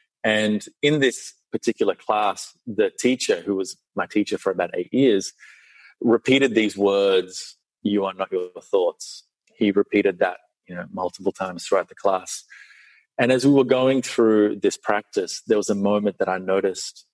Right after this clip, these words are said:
all of the thoughts that I was having. And I noticed the separation between me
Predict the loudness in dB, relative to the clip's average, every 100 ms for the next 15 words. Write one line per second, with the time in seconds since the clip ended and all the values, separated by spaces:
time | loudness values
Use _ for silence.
0 | _ -2 2 2 2 0 -2 0 0 0
1 | -2 -2 -4 -4 -2 -2 0 2 2 0
2 | -2 0 0 2 2 2 -4 -4 -4 -2
3 | -6 -4 -2 0 -2